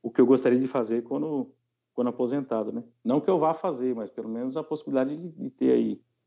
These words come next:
ah, vou fazer uma viagem de três meses, ficar fora.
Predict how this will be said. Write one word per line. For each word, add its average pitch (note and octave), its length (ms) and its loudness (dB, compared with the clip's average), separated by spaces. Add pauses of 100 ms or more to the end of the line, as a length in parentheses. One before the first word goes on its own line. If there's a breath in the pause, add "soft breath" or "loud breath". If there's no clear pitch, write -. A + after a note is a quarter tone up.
(260)
ah, C3+ 140 0
vou C3+ 100 2
fazer C3+ 240 2
uma C#3+ 160 2
viagem C3+ 300 2
de B2+ 80 -6
três D#3+ 260 0
meses, B2+ 280 4
ficar B2 160 -2
fora. A2 360 -6